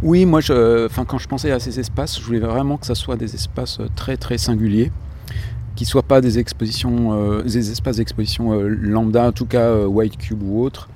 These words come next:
Il fallait donner une identité forte à ces espaces, et, euh, une identité forte, euh, nécessairement en relation avec la collection. D'où, enfin, cette idée est venue de, de faire un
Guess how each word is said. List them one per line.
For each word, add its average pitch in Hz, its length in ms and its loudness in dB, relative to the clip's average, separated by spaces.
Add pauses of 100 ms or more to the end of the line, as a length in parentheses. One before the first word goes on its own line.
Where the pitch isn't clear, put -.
(460)
Il 113 60 -10
fallait 120 220 2
donner 120 220 6
une 120 140 4
identité 117 440 0
forte - 360 -6
à 107 60 -6
ces 101 240 -6
espaces, 117 480 -8 (800)
et, 110 260 6
euh, 95 600 2
une 101 180 0
identité 110 460 -2
forte, 127 380 -2
euh, 104 560 -4 (580)
nécessairement 117 680 2
en 113 40 2
relation 110 320 0
avec 104 140 -6
la 101 60 -4
collection. 110 380 -6 (180)
D'où, 160 340 2 (540)
enfin, 104 340 0 (100)
cette - 260 -8
idée 117 240 6
est - 20 4
venue 123 220 2
de, 101 520 -2
de 104 100 -6
faire 120 460 -2
un 104 200 -2